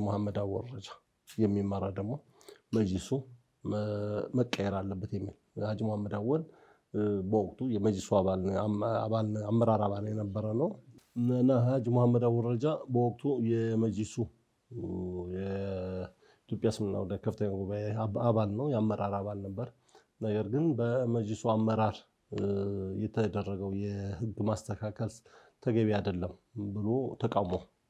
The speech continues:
የማሰሳት ሁኔታ ነበር እና በዛ ምክንያት ብዙ ሰዎች፣ እ፣ በሱ በኩል ደግሞ ብዙ ተቃውሞ ነበር የተደረገው። በኋላ በዚህ መካከል የመንግስት ለውጥ መጣ። የመንግስት ለውጥን መከተል የደርግ መንግስት መውደቅና የኢህአዴግ መምጣት ተከትሎ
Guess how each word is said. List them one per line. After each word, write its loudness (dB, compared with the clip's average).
የማሰሳት -4
ሁኔታ -8
ነበር -6
እና -2
በዛ -2
ምክንያት 0
ብዙ -2
ሰዎች፣ 0
እ፣ -4
በሱ -6
በኩል -4
ደግሞ 0
ብዙ 2
ተቃውሞ -2
ነበር -6
የተደረገው። -4
በኋላ -2
በዚህ -2
መካከል -2
የመንግስት 0
ለውጥ -2
መጣ። -10
የመንግስት 4
ለውጥን 2
መከተል 0
የደርግ 2
መንግስት 4
መውደቅና 4
የኢህአዴግ 0
መምጣት 2
ተከትሎ 4